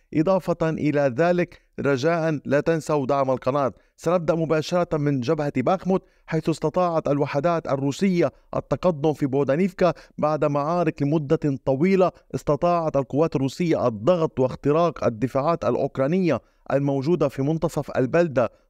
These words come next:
هنا كما تشاهدون، واستطاعت الوحدات الروسية التقدم بعمق ثلاثمائة وعشرة أمتار وبعرض أربعمائة وثمانين مترا،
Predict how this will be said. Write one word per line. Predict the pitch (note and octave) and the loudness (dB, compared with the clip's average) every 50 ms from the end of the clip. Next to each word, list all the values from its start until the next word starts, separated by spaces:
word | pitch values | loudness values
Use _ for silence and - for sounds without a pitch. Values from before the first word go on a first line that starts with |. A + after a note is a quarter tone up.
| - | -4
هنا | D3 E3 E3 D3+ | -2 0 2 0
كما | B2+ - D3+ D3 C#3+ | 0 0 -2 -2 -2
تشاهدون، | - - B2 - C3+ B2 A#2+ B2+ C3 F3+ G3+ G3+ E3+ - _ _ _ _ - | -2 -4 -6 -4 -4 -2 -2 0 0 0 0 0 -2 -4 _ _ _ _ -2
واستطاعت | C#3+ D#3 - - D#3 D3 - F3+ F3+ F3 E3+ E3 D3+ | -2 -2 -2 -2 -4 -2 0 0 0 0 0 0 -2
الوحدات | D3+ C#3+ C#3+ - - D3 C#3 F3 E3+ - | -2 -2 -2 -4 -4 -2 0 0 0 0
الروسية | C3+ C#3 C3+ C3 - - F3+ E3+ B2+ C#3+ | 0 -2 -2 -4 -2 0 0 0 2 0
التقدم | C#3+ _ - B2+ - F3 F3 D3 B2+ D3 C#3+ A#2+ - _ _ _ _ _ - | -2 _ -4 -2 0 -2 -2 -2 0 -2 -2 -2 -2 _ _ _ _ _ -4
بعمق | A2+ C3 C3+ B2+ D#3 F3+ F3 - - | -2 0 0 0 0 0 -2 -2 -4
ثلاثمائة | - D3+ C#3 C3+ C3 - - D#3+ F3 F3+ E3+ D#3 | -2 0 0 0 0 -2 0 0 0 2 2 2
وعشرة | C3+ B2 B2+ D3+ D3+ - - D#3 - - C3 | 0 0 -2 -2 -4 -4 -6 -6 -4 -2 -2
أمتار | C3 A#2+ - F3 F3+ F#3+ F#3+ F3+ - - _ _ - | -2 -2 0 0 0 2 0 -2 -4 -10 _ _ -4
وبعرض | - C#3+ C#3 B2+ C#3+ C3+ E3 F3 F3 - | -2 -2 0 0 2 2 2 0 0 0
أربعمائة | - C#3 C#3+ B2+ C3 C3 D3+ F3+ E3 D#3 | 0 0 0 0 0 0 0 0 2 2
وثمانين | D3+ C3+ C3+ C3 - C#3 B2+ B2+ B2+ C#3 E3 E3+ D#3 C#3 | 2 0 0 -2 -2 -2 0 2 2 2 2 2 2 2
مترا، | D#3 F#3+ F#3 - F#3+ F#3 E3+ | 0 0 0 2 2 0 0